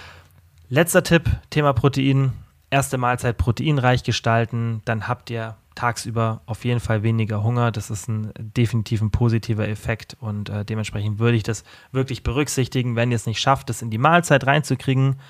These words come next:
Klar, auch wenn ihr keine erste Mahlzeit habt, dann spielt das, was ich sag, keine Rolle. Aber wenn ihr eine habt, versucht erstmal Protein mit Textur und Volumen in die Mahlzeit reinzukriegen. Ja, aber wenn nicht,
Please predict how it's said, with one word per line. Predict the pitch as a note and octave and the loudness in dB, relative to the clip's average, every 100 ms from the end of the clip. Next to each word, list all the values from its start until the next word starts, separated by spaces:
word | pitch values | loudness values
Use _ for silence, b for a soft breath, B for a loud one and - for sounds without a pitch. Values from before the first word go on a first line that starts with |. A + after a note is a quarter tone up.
| B B | B B
Klar, | - A2+ | 0 0
auch | G#2+ | 0
wenn | A2+ A#2 | -2 -2
ihr | |
keine | - A#2 A2+ | 0 -2 0
erste | G#2+ A#2 A2+ | -2 -2 0
Mahlzeit | A2+ A#2+ A#2 A2 | 0 2 0 0
habt, | A2 | -2
dann | A#2 A2 G#2+ - | -2 -4 -6 -6
spielt | - B2 | -4 -2
das, | A#2 - - - | -4 -8 -16 -20
was | A#2 A#2 - | -10 -10 -8
ich | |
sag, | - A#2+ | -6 -6
keine | A#2 A2 | -6 -2
Rolle. | A#2+ A2+ | 0 0
Aber | A2 | 0
wenn | B2 B2 | -2 0
ihr | A#2 | -2
eine | A2+ | 0
habt, | A#2 - - B B B | 0 -2 -8 B B B
versucht | - A#2+ D#3+ | -4 -2 0
erstmal | C#3+ C3 B2 | -2 -2 -4
Protein | - B2 C3 C#3 C3+ C3+ B B B B | -4 -8 -6 -8 -8 -12 B B B B
mit | B2 - | -4 -2
Textur | - A#2 - - F3+ D3+ | 0 0 0 -2 0 0
und | B2+ G#2+ | -2 -2
Volumen | B2+ E3 D3+ | 0 0 -2
in | C3 | -4
die | |
Mahlzeit | C3 B2+ C3 A#2+ A2+ | -2 -2 -2 -4 -4
reinzukriegen. | A#2+ A#2+ A#2+ - A#2 A#2 A#2 G#2+ | -4 -4 -8 -6 -6 -4 -6 -4
Ja, | G#2+ | 0
aber | A2 G#2+ | 0 0
wenn | G#2 G#2+ | -4 -4
nicht, | G#2+ | -6